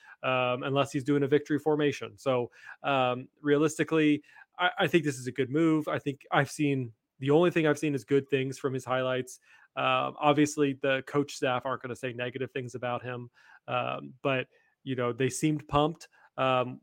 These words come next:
listening to some of the players, even just talking about him, it, it just seems like he, he brings a sense of energy. He brings a set of, sense of, um, uh, enthusiasm in what he's doing. He understands what's happening. He's a fast learner.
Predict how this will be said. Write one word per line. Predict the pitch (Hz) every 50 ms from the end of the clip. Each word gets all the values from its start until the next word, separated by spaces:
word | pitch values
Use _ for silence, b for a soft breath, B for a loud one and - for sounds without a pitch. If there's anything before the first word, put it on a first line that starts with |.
| - 135 131
listening | 139 151 147 147 - 151 147
to | 135 127
some | 127 - 147 135
of | 123
the | 123
players, | - - - 139 131 135 139 143 147 143 151
even | 160 151 127 143 131
just | 127 131 117 -
talking | - 131 120 117 - 147 135
about | 135 135 135 135 135
him, | 139 135 135 139 147 - -
it, | 165 165 135 160
it | 160 147 -
just | - 123 -
seems | - 139 127 117
like | 135 120 120 -
he, | - 143 135 131 131
he | - - 139
brings | 123 - 143 135 131 127
a | 131
sense | - - 131 113 - -
of | 110
energy. | 135 156 170 165 147 151 156 147
He | 143 143 127
brings | - 135 120 123 110
a | 113
set | - - 131 123 120
of, | 117 123 - - 135
sense | - - 131 123 - -
of, | 127 123 127 131 131 - _ B B B B B B B B -
um, | 67 67 67 65 64 64 64 64 - b b b b b b b b b b b b b b b b _ _ - - -
uh, | - 135 131 127 127 127 131 -
enthusiasm | - 160 131 - - 170 185 170 151 175 170 160 147 160 151 143
in | 131 120
what | 123 135 131 127
he's | 123 113 101
doing. | - 151 156 156 156 156 151 147
He | 123 120 127
understands | 127 131 127 123 - - - 143 143 147 131 131
what's | 127 120
happening. | - - 135 135 139 - 147 139 139 135 131
He's | - - 123 -
a | 123
fast | - 139 127 127 123 - -
learner. | 127 131 131 131 131 127 127 120